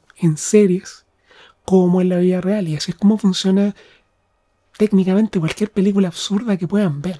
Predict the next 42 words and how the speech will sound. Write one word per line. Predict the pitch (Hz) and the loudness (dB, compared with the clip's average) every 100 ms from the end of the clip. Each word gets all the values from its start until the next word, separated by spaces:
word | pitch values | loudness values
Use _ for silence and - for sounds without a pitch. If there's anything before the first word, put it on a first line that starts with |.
| - | -12
O | - | -8
sea, | 175 170 | -4 0
piensen | 180 180 185 | 0 0 0
en | 180 | 0
las | 170 | -2
películas | 170 175 185 180 | -2 2 2 0
de | 180 | 0
los | 170 170 165 | 0 0 0
hermanos | 160 170 170 165 - | -2 -2 -2 -2 -2
Zucker, | 196 175 165 | -4 -4 -8
por | - 160 | -6 -6
ejemplo, | 156 - 151 - 156 - - - - _ | -6 -8 -8 -8 -14 -14 -20 -20 -20 _
y | - 160 165 | -2 0 2
Dónde | 170 170 | 2 0
está | - 175 | -2 -4
el | |
policía, | - 160 - 190 185 165 160 170 - - _ _ _ - | -2 -4 0 2 2 2 -4 -8 -16 -20 _ _ _ -6
o | 185 160 156 156 151 151 156 180 | -2 0 0 0 -2 -4 -4 -2
en | 160 | 0
la | 165 | 2
misma | 175 185 | 4 4
loca | 175 175 180 | 2 2 0
Academia | 170 170 180 | 0 0 2
de | 170 | 0
Pilotos | 170 165 180 175 170 165 - | 0 0 0 0 0 -2 -2
de | 175 160 | -2 0
Charlie | - 175 170 | -2 0 0
Chin. | 165 208 170 _ _ _ _ _ _ _ _ _ _ - | 0 -2 -2 _ _ _ _ _ _ _ _ _ _ -2
La | 165 | 2
violencia | 170 190 262 262 | 2 2 0 -2
que | 202 | -2
sale | - 220 208 | -2 -2 0
ahí | 175 185 - | 0 -2 -4
es | 160 | -6
violencia | - 196 208 208 | 0 2 2 -2
exagerada. | - 180 - 170 214 190 _ _ _ _ _ _ _ _ _ _ _ | -4 -8 -6 -6 -6 -8 _ _ _ _ _ _ _ _ _ _ _
Y | - | 2
en | 175 | 2
estos | 190 - - | 2 -4 -6
casos, | - 180 - - | -4 -6 -6 -6
cuando | 165 165 | -2 0
tienes | 165 185 165 - - | 2 2 0 -4 -18